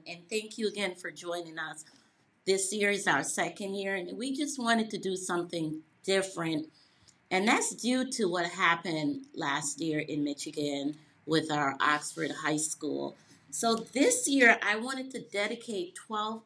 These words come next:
episodes of our podcast to children and parents. And our title for this year for that will be Children Speaking Out and Parents Listening.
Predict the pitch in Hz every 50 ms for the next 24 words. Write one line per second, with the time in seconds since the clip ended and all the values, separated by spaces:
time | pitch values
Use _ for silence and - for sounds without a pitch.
0 | - - 190 202 202 - 190 - - - 156 143 135 135 135 139 147 - - -
1 | - - - 156 - 160 156 151 151 - - 170 165 156 143 143 - - 147 139
2 | 139 139 139 - - - - - - - - _ - - 202 - - - - -
3 | 220 208 208 208 208 - 202 202 196 196 202 196 - - - 180 170 170 170 170
4 | 165 - - - 202 190 185 170 143 - - - - - - - - - - -
5 | - - - - _ _ - - 185 190 190 185 180 180 - - 220 214 233 247
6 | 302 285 - 226 180 170 180 170 170 - - 175 165 170 165 165 165 165 - -
7 | - - - _ - - 175 170 160 165 180 202 233 220 190 - - 165 170 165
8 | 156 - 175 165 165 160 160 156 - - _ _ _ - - - 233 226 226 226
9 | 233 233 233 - - - - 220 214 214 208 190 175 165 165 160 160 156 156 -
10 | - 151 151 151 151 - 180 175 170 165 165 156 160 156 - - 147 143 160 170
11 | 165 - - - 143 - - - -